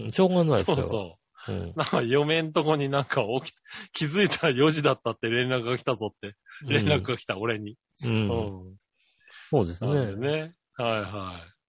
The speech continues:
Speaker 2: い。まあね、疲労が溜まるともうおっさんそういう、ね、あれですよ。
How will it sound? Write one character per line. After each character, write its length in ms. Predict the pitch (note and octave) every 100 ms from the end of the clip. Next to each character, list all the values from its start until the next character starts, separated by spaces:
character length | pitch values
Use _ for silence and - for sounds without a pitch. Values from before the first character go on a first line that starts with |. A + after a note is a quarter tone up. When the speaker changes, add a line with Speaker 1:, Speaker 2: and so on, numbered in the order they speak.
| _
Speaker 2:
い。 40 | A2+
ま 220 | G2+ F#2
あ 60 | G#2
ね、 300 | D3 C3 C3+
疲 220 | - -
労 160 | C#3+ A#2+
が 100 | A2+
溜 140 | C3
ま 120 | A2+ A#2
る 100 | A#2+
と 100 | A#2+
も 200 | A2 G2+
う 20 |
お 20 |
っ 20 | A2+
さ 180 | A#2
ん 60 | A2
そ 160 | B2 A#2
う 60 |
い 80 | A#2+
う、 40 | A2+ - C3 B2 C3 C3
ね、 320 | C3 A2 F#2 _ _ - - - -
あ 100 | A2
れ 140 | A2+
で 80 | C3
す 100 |
よ。 80 | A2